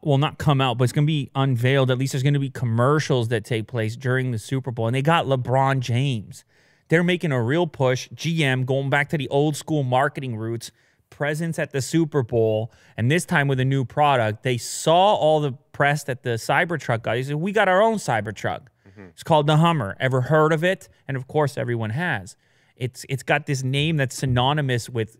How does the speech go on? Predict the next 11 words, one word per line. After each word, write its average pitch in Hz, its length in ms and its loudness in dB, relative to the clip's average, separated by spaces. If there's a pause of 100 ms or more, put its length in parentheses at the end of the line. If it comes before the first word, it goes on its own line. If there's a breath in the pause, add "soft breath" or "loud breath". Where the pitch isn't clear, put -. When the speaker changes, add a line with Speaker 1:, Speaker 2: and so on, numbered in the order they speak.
(140)
Speaker 1:
sort 139 260 0
of 120 100 -4
a 107 300 -2 (520)
uh, 98 340 -8 (760)
a 113 140 -6
rough 139 340 0
and 127 200 -2
tumble 135 420 2
type 135 360 -4
of 110 240 -2 (140)
vehicle, 123 520 -2